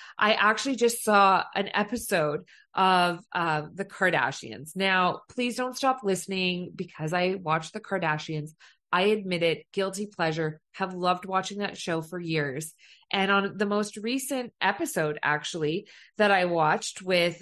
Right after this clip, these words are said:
um, it was about Kim Kardashian and her putting on this, like, Dolce and Gabbana show. None of that matters. But she said something where, you know, someone asked her, like,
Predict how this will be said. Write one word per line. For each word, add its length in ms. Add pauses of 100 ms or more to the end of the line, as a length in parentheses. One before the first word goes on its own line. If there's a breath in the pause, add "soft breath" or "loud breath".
um, 600 (1080)
it 200
was 160
about 280
Kim 200
Kardashian 680
and 360 (400 loud breath)
her 260
putting 240
on 160
this, 160
like, 160
Dolce 380
and 100
Gabbana 340
show. 260 (180)
None 160
of 80
that 180
matters. 360
But 160
she 140
said 380
something 540 (460 soft breath)
where, 720
you 160
know, 320
someone 580
asked 420
her, 160
like, 200